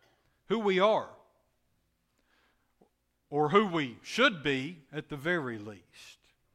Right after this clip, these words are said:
You see, I believe a lot of us know exactly who we are. Now, you may disagree with me, but bear with me for a minute. We know exactly what we are.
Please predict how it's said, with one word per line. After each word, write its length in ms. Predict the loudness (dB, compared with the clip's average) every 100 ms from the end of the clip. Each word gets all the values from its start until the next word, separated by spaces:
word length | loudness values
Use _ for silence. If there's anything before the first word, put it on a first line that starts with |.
| _ _ _ _ _ _ _ _ _ _ _ _ _ -6
You 120 | -6
see, 260 | 2 8
I 80 | 8
believe 340 | 10 10 8 8
a 60 |
lot 320 | 10 10 10
of 180 | 8 2
us 180 | 0 -2
know 260 | 0 2 0
exactly 720 | -4 6 6 6 2 -4 -4
who 160 | -4
we 260 | -4 -6 -6
are. 300 | -6 -8 -12 -16 _ _ _ _ _ _ _ _ _ _ _ _ _ _ _
Now, 80 | -6
you 180 | -2 2
may 200 | 4 6
disagree 640 | 4 0 -4 0 2 2
with 260 | 2 0 0
me, 120 | -6
but 200 | -6 0
bear 180 | 2 4
with 280 | 2 -2 -4
me 80 | -6
for 160 | -4
a 60 | -2
minute. 260 | -2 -2 -2
We 140 | 0
know 180 | 2 0
exactly 520 | 0 6 6 6 -4
what 280 | -2 -4 -4
we 200 | -8 -6
are. 260 | -8 -12